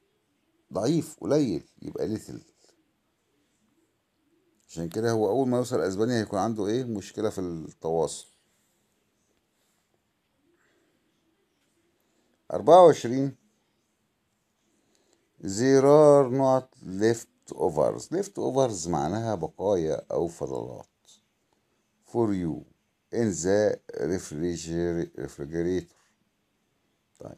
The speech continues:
يبقى هنا معناه بقايا، في بقايا طعام لك في الريفريجريتور، في التلاجة أو ال-، اللي هو ال-،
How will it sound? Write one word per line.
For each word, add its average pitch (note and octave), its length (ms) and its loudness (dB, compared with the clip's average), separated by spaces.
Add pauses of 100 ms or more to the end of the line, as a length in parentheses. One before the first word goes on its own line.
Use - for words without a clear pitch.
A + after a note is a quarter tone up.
(120)
يبقى G#2 280 4
هنا B2+ 120 4
معناه A2 640 0 (120)
بقايا، D#2+ 400 0
في - 160 -12
بقايا A2+ 300 -2
طعام G#2+ 480 -4 (680)
لك A2+ 260 -4 (100)
في F#2+ 500 -4
الريفريجريتور، E2+ 1040 -6 (1200)
في - 60 -20
التلاجة D#2 680 0
أو A#1 160 -4
ال-، G1+ 580 -14 (2500)
اللي A1+ 160 -10
هو D2 160 -2
ال-، B1+ 500 -8